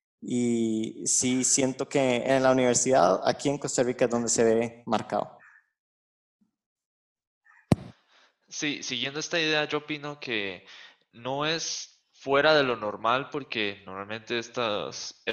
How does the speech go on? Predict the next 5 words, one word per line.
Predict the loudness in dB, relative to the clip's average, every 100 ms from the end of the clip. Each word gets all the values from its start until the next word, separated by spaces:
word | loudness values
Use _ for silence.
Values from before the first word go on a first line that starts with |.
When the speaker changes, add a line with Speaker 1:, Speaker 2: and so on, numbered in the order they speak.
| -4
Speaker 2:
educaciones | -6 -4 -6 -6 -6 -6 -6 -8 -10 -16 _
públicas | -4 -4 -4 -2 -4 -6 -14 _ _ _ _ _ _ _ -16 -14 -12 -14 -10
tienden | -2 -2 0 -4
a |
tener, | -6 -6 -6 -6